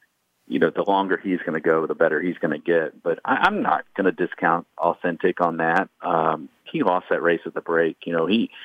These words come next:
he had the outside post, which you'd think for a speed horse is gonna benefit him, but he just, he didn't get out of the gate. He kind of broke outwardly, ended up,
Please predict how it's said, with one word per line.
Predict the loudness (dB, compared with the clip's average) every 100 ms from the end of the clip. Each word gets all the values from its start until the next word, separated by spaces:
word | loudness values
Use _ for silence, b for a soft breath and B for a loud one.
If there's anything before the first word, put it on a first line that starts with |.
| B B
he | 2
had | 2 2
the | -2
outside | -2 0 -2 0
post, | 0 0 0 -2
which | -2 0
you'd | -2 0
think | 0 0
for | 0 0
a | 0
speed | -2 -2
horse | 2 2 2 -2
is | -4
gonna | -2
benefit | 2 2 2 -2 -2
him, | 0 0 -2 0
but | 0 0 B B B B -4
he | -2 0
just, | -2 -4
he | -2 0
didn't | 0 -2
get | -2
out | -2
of | -2
the | -4
gate. | 0 0 0
He |
kind | -2 -4
of | -2
broke | -2 -2 0
outwardly, | 0 0 -2 0 2 2 -2 _ _ _ _
ended | -2 2
up, | 2 0